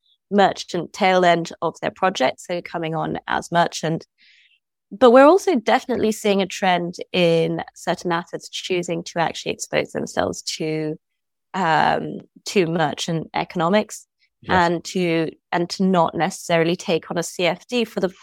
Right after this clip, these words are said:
Speaker 1: full portfolio value that they actually have. We saw this in the Moray West, um, uh, project with Ocean Winds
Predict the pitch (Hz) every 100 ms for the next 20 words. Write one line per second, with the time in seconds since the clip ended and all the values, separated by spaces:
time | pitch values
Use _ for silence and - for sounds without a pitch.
0 | _ - 185 170 - 170 - - 160 160
1 | 156 165 165 160 160 151 151 - 156 151
2 | - - 160 160 175 160 - 170 - 208
3 | 190 175 165 - _ _ _ - 190 170
4 | 170 165 180 160 160 165 - 185 175 170
5 | 170 196 226 - - - _ - 180 175
6 | 180 180 180 180 180 - - 175 - _
7 | - - - _ 202 185 208 202 180 175
8 | 170 - 170 175 190 208 214